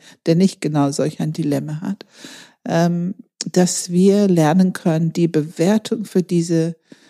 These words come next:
Worte, diese Enneagramm-Worte, die Bewertung für jeden Enneagramm-Stil loszulassen. Lass uns einfach aufhören, herumzubewerten für die Themen.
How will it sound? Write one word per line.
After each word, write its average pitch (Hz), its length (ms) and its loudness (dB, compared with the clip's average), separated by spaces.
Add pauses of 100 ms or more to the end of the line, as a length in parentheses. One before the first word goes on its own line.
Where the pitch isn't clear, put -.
(240)
Worte, 165 480 2
diese - 280 -4
Enneagramm-Worte, 165 840 0
die 165 140 0
Bewertung 170 560 0
für - 100 -4
jeden 165 240 2
Enneagramm-Stil 156 800 -2
loszulassen. 156 840 -6 (320)
Lass 220 180 2
uns 208 140 4
einfach 180 300 0
aufhören, - 580 -4 (260)
herumzubewerten 156 1000 0
für - 180 -6
die 143 140 0
Themen. 143 380 -2